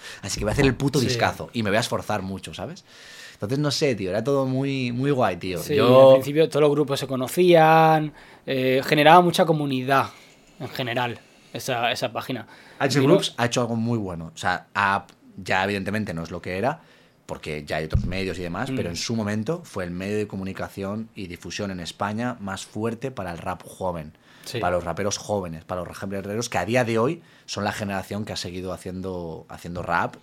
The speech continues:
Speaker 1: y, y, y que están fuertísimos. Te hablo de gente como She, te hablo de gente como Amcor, te hablo de gente como el mismo Zetapu, también fue un soporte muy grande para él, seguro. Em, no sé, eh,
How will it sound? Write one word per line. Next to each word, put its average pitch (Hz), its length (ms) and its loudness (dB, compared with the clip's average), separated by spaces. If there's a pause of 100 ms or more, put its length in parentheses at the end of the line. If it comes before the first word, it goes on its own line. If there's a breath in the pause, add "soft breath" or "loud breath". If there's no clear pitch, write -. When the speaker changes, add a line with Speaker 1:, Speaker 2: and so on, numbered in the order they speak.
Speaker 1:
y, 107 40 -14
y, 80 440 -12
y 98 140 -10
que - 120 -14
están 82 240 -10
fuertísimos. 87 540 -10
Te 85 100 -8
hablo 87 160 -6
de 87 60 -6
gente 92 260 -8
como 85 180 -10
She, 82 280 -6 (380 soft breath)
te 87 80 -8
hablo 92 160 -2
de - 60 -10
gente 101 200 -6
como 90 280 -6
Amcor, 87 360 -10
te 85 120 -12
hablo 92 260 -8
de 92 80 -8
gente 123 440 -4 (260 soft breath)
como 85 800 -8
el 95 120 -10
mismo 98 200 -6
Zetapu, 113 680 -4
también 87 580 -10 (180)
fue 98 140 -8
un 104 160 -6
soporte 104 340 -8
muy 95 140 -6
grande 95 220 -6
para 87 260 -8
él, 92 120 -8 (320 soft breath)
seguro. 110 460 -2 (240 soft breath)
Em, 90 640 -4 (600)
no 85 120 -10
sé, 87 640 -4
eh, 80 60 -12